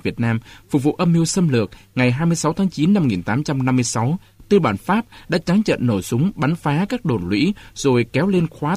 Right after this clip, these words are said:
tất cả các đại bác bố trí ở trên bờ. Sau đó, tàu nhổ neo bỏ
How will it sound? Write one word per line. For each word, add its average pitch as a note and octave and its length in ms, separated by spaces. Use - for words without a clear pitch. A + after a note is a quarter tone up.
tất - 260
cả G2+ 300
các G#3+ 180
đại B2+ 160
bác A#3 280
bố E3 180
trí D#3+ 200
ở F#2+ 240
trên D3 240
bờ. F#2+ 200
Sau - 180
đó, A#2 260
tàu B2+ 140
nhổ A2+ 300
neo D3 240
bỏ G#2 160